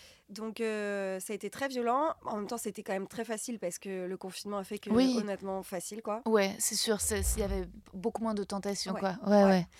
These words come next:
Speaker 1: Et en fait, c'est pendant tout le premier confinement, euh, où, où là, vraiment, j'ai, enfin, premier confinement, ouais. Même, je pense, de... du coup, ça a commencé vers février que j'ai p-, commencé à penser à ça.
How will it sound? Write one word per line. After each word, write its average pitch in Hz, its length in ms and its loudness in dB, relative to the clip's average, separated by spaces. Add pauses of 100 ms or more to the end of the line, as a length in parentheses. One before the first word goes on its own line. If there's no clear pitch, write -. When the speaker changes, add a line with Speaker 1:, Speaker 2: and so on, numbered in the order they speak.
(480)
Speaker 1:
Et 220 260 -2
en 196 80 -2
fait, 233 200 -8
c'est 240 100 -4
pendant 202 260 -4
tout 269 180 -10
le 262 100 -4
premier 226 360 -6
confinement, 220 720 -4
euh, 190 180 -2
où, 190 140 -8
où 208 120 -10
là, 208 160 0
vraiment, 214 420 -6
j'ai, 202 360 -8
enfin, 185 180 -8
premier 220 280 -10
confinement, 214 560 -12
ouais. 202 160 -12 (560)
Même, 233 160 -10
je - 80 -14
pense, 233 240 -10
de... 208 280 -6
du 190 120 -16
coup, 262 120 -14
ça 254 120 -6
a 226 60 -8
commencé 202 320 -12
vers 196 240 -12
février 247 520 -8
que - 80 -16
j'ai 240 100 -8
p-, - 140 -14
commencé 220 300 -10
à 226 40 -8
penser 220 240 -10
à 214 60 -8
ça. 302 240 -2